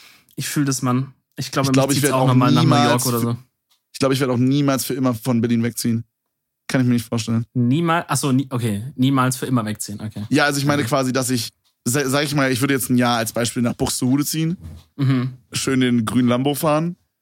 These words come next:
Speaker 1: Mhm.
Speaker 2: Dann würde ich vermutlich dann irgendwann später wieder zurückkommen nach Berlin-Umgebung, weil ich's einfach so nice finde.
Speaker 1: Digga, fühl ich. Ich, ich, ich liebäugel auch mit so einem Lebensstil, in dem ich so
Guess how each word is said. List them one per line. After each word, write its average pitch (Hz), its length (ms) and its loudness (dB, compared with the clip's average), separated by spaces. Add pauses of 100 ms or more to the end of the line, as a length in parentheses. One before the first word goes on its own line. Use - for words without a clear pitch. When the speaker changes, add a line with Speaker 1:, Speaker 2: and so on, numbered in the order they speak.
Speaker 1:
Mhm. 131 180 4
Speaker 2:
Dann 131 240 4
würde 139 140 4
ich 120 60 -2
vermutlich 143 400 2
dann 135 140 0
irgendwann 139 580 2
später 127 320 -2
wieder 123 140 0
zurückkommen 120 520 0
nach 120 160 0
Berlin-Umgebung, 113 880 0
weil 123 100 -4
ich's 117 100 -4
einfach 131 220 -4
so 123 120 -2
nice 123 280 -2
finde. 117 280 -2 (880)
Speaker 1:
Digga, 131 220 0
fühl 127 320 -4
ich. 120 220 -6 (680)
Ich, 143 240 -4
ich, 160 240 -4
ich 160 180 -4
liebäugel 165 500 -2
auch 147 160 -4
mit 160 120 -2
so - 120 -6
einem 127 160 0
Lebensstil, 160 720 -2
in 131 100 -2
dem 135 180 0
ich 131 140 -2
so 127 480 -4